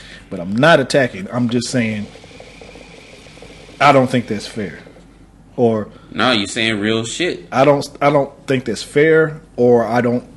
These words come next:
Speaker 2: Special
Speaker 1: like,
Speaker 2: treatment.
Speaker 1: I don't like the way things go because it leads to other things happening.
Speaker 2: It, it's kinda, I mean, people can say it's not favoritism, but honestly, that's what it kinda boils down to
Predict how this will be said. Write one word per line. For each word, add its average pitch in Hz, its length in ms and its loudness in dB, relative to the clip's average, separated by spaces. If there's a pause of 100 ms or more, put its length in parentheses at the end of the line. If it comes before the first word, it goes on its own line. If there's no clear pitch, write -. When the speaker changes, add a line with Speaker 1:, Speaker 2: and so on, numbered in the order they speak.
(380)
Speaker 2:
Special 117 440 -2
Speaker 1:
like, 135 180 6
Speaker 2:
treatment. 117 400 -2
Speaker 1:
I 127 80 4
don't 131 200 4
like 123 160 0
the 120 60 -4
way 113 160 -4
things 110 600 -6 (200)
go 117 240 0
because 101 360 -6
it 107 100 -4
leads 117 420 -2
to 101 200 -8 (840)
other 117 220 0
things 107 260 -8
happening. 92 360 -10 (180)
Speaker 2:
It, - 260 -4
it's - 200 -4
kinda, 139 480 0 (340)
I 135 100 2
mean, 123 560 2 (140)
people 190 260 -4
can 123 160 -2
say 120 240 2
it's 113 140 -2
not 113 220 2
favoritism, 110 960 -2
but 92 360 -4
honestly, 98 540 -2
that's 95 260 -2
what 92 140 -2
it 90 100 -8
kinda 95 260 -2
boils 95 460 -4
down 101 340 -2
to 113 280 -8